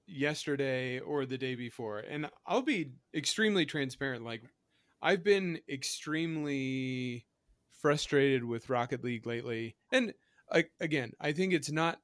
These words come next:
Rocket League. It's my, I mean, 'cause the game,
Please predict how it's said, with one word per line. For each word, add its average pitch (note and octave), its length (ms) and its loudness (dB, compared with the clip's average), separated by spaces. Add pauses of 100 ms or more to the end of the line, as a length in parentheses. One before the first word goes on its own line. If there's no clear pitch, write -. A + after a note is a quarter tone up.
(220)
Rocket C#3 600 2
League. C#3+ 380 2
It's C3+ 280 0
my, C3 260 -2 (100)
I D3 100 -2
mean, C3+ 200 0
'cause B2 260 0 (220)
the B2+ 80 -2
game, C3 440 0